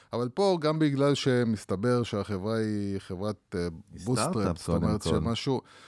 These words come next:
Speaker 1: שזה חברה שבעצם מתנית עצמה, בכוחות עצמה, בכסף של
Speaker 2: בלי
Speaker 1: עצמה.
Speaker 2: משקיעים, בלי גיוסים,
Speaker 1: כן,
Speaker 2: זה
Speaker 1: וזה
Speaker 2: משהו שאנחנו מאוד מאוד מכבדים ודוגלים בו, כי אין הרבה
Speaker 1: אז
Speaker 2: כאלה,
Speaker 1: זה, אז
Speaker 2: נתחיל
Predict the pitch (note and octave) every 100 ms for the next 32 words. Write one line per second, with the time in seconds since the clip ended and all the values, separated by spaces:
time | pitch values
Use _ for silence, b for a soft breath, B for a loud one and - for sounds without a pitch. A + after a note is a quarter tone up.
0 | B A#2 A2 A2 B2+ E3+ D#3+ C#3+ D#3 E3
1 | D#3 C3+ - D3 E3 D3+ C#3+ - D3+ D3+
2 | D3+ D3+ B2 - G#2+ D#3 D3 C#3 D3+ D3
3 | C#3 A#2 - C#3+ - - C#3+ B2 A#2+ D3
4 | D#3 C#3 C3+ D3 C3+ B2 C3 C#3 C3+ A#2+
5 | - A#2+ B2 B2 A2+ G#2+ G#2 B2+ C3+ A#2+
6 | A#2+ A#2+ A#2+ A#2+ A2+ A2+ G#2+ F#2 A#2+ A2+
7 | G2 F#2+ C#3+ E3+ D#3+ B2 A#2 A#2 G#2+ G2+
8 | G2+ G2+ G2+ C3 - F#2+